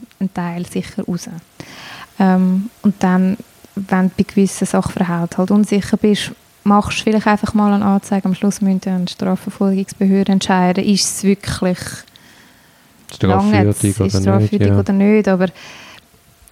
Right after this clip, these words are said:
Speaker 1: wir zeigen in der Regel an, wenn wir auch wirklich was in der Hand haben. Meistens hast du schon Beweis, du hast irgendwelche Lohnabrechnungen, also du weisst, die Person hat dir was verheimlicht. Dann macht's, also dann musst du einfach,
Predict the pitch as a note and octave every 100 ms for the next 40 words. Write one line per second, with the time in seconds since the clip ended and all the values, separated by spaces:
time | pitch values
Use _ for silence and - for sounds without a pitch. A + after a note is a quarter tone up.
0 | - G3 G3 - G3 F#3+ G3 F3+ F#3 F#3+
1 | F#3+ F#3+ F#3 - F#3 F#3+ F#3 F#3+ F#3 F#3+
2 | - G3 G3 - G3 G3 G#3 G#3+ G#3+ G3
3 | G3 G3 - - G3 G#3 G#3 G3+ G3+ G#3+
4 | A3 G#3+ - G3+ G3+ F#3+ - G#3 G3+ G3
5 | F#3+ F#3 G3+ F#3 F#3 - - - - G#3+
6 | A3 G#3+ G#3 G#3 - G#3 G3 - G3 F#3
7 | F3+ F#3+ - - G#3 - F#3+ - G3 G3
8 | G3 - G3 G3 - G3 F#3+ F#3 F#3+ G3
9 | - - - - - - - - - -
10 | _ - - - - - - - F#3 G3
11 | G3 - - - - F#3+ F3+ F3+ F3+ F#3+
12 | G#3+ A3+ - F3+ F3 - E3+ - -